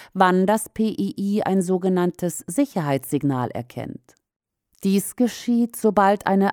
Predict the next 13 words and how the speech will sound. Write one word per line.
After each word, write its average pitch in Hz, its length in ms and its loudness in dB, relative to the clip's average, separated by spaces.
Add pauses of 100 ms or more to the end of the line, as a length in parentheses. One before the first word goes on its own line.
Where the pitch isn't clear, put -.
auffällige 269 840 2
Häufung 220 540 2
sogenannter 185 840 2
unerwünschter 226 760 2
Ereignisse 147 800 0
auftritt, 113 540 -2 (680)
woraufhin 147 720 2
umgehend 170 680 2
genauere 196 680 2
Untersuchungen 185 800 2
eingeleitet 170 680 2
werden 175 300 2
müssen, 180 380 0